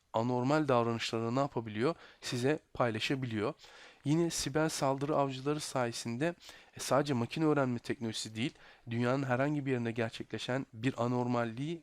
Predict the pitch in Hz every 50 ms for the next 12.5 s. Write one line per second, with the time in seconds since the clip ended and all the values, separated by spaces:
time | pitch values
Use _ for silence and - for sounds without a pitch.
0 | _ - 135 120 110 120 117 113 113 143 147 143 131 117 123 143 160 - 147 135
1 | 131 120 117 117 110 107 107 107 107 123 156 - - _ - - - - - -
2 | - 117 120 - - 151 - - - - - - - _ _ - 104 104 110 -
3 | - 170 170 160 151 147 139 127 120 117 - - 120 - 117 117 113 110 - -
4 | - 113 113 110 104 - - 127 120 117 110 117 135 147 - 143 131 135 160 156
5 | 143 - 147 - - 131 143 147 - - 123 120 120 131 127 127 127 123 123 139
6 | 135 135 131 135 139 143 147 135 - 113 110 110 127 139 135 139 139 123 117 120
7 | 139 139 135 127 117 104 92 - - - - - - - 117 110 107 113 117 135
8 | 156 - - - 135 - - - 131 131 123 - - - 131 131 139 135 - -
9 | 131 117 110 117 110 110 107 107 107 110 143 175 190 _ _ _ _ _ _ _
10 | _ _ _ _ _ _ _ _ - - - - - - - - - _ - -
11 | 127 123 117 - 156 156 175 170 147 135 135 135 135 127 123 - - 123 120 120
12 | 123 123 131 151 180 185 - - 139 147